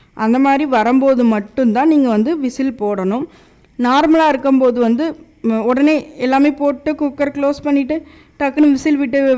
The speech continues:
டைம் இல்ல அப்படின்ட்டு விசில் விட்டு போயிட்டீங்க அப்படின்னா வந்து, அது வந்து சேஃப்டியும் கிடையாது. உங்களுக்கு வந்து குக்கருமே வந்து ரொம்ப நாளைக்கு உழைக்கிறதுக்கு வந்து சான்ஸ் கிடையாது. So, எப்பயுமே வந்து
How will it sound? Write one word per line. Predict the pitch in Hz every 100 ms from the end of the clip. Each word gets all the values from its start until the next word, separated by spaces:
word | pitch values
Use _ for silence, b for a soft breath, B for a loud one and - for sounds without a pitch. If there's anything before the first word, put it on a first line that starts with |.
| 220 - _
டைம் | 262 277
இல்ல | 277 254 254
அப்படின்ட்டு | 220 247 247 294
விசில் | 277 269 269
விட்டு | 262 262
போயிட்டீங்க | 247 254 254 247 247
அப்படின்னா | 226 190 202 233
வந்து, | 208 196 311 494 B B B B
அது | -
வந்து | 233 262 320
சேஃப்டியும் | 262 269 269 311 320
கிடையாது. | 294 254 247 240 226 381
உங்களுக்கு | 453 262 247 233
வந்து | 233 247 392 349 254 - - _ _ _ _ b b b _ -
குக்கருமே | 269 302 302 294
வந்து | 294 247 247 415
ரொம்ப | 285 254
நாளைக்கு | 247 247 247
உழைக்கிறதுக்கு | 262 226 233 214 208 208
வந்து | 196 214 349 311
சான்ஸ் | - 226 214 240
கிடையாது. | - 202 185 180 240 330 B B B
So, | - 254
எப்பயுமே | 226 254 269 285
வந்து | 240 240